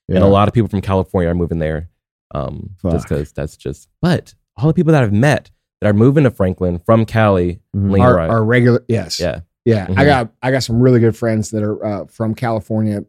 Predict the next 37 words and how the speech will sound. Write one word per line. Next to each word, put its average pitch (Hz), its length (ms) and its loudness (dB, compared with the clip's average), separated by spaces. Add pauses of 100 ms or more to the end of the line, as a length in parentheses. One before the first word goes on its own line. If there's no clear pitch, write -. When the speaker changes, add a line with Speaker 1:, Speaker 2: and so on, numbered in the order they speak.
(160)
Speaker 3:
and 117 220 -2 (360)
were 113 220 -2
in, 117 400 4 (540)
um, 104 420 -2 (180)
social 127 360 2
media 120 280 4
business, 104 560 -2 (120)
like, 107 320 -4
early, 123 300 6
early, 110 320 0
early, 104 420 0 (500)
uh, 101 300 0
who 113 140 4
now 110 200 2
live 107 200 0
in 101 80 -2
Nashville. 95 480 -6
And 98 100 -2
they're 101 100 -2
like, 95 200 -6
"Bro, 123 220 -2
it's 85 140 -12
like, 101 200 -8
it 101 60 -6
was 101 200 -4
like 98 180 -8
we 107 100 -2
got 101 200 -8
a - 40 -10
second - 400 -4
income 104 500 -2
coming 113 280 0
to 101 60 -2
Nashville 101 460 -4
Speaker 1:
Oh, 90 40 -4
Speaker 3:
because 98 400 -2
Speaker 1:
yeah. 76 100 -8